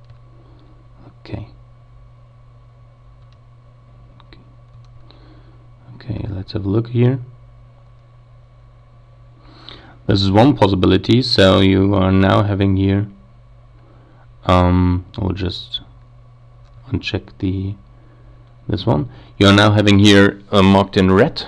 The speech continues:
the areas where you c-, cannot or where you're not allowed to cut trees, and, um, areas where you can cut trees. So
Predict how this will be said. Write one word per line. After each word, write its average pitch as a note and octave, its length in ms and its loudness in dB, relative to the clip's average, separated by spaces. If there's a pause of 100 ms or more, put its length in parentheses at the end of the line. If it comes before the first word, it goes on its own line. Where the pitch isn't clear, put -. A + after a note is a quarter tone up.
the A2+ 220 0
areas A#2 360 2
where G#2+ 120 4
you G#2 100 4
c-, G2+ 160 -8 (120)
cannot B2 420 0
or G2+ 200 2
where F#2 160 2
you're F#2 160 2
not A2 280 2
allowed F#2+ 320 2
to G2 100 -6
cut - 220 -6
trees, G#2 440 -2
and, F#2+ 560 2
um, F#2+ 540 0
areas F#2+ 340 2
where F#2 140 0
you F2+ 60 -2
can G2+ 320 -2
cut - 180 -10
trees. - 420 -2 (500)
So F#2 480 0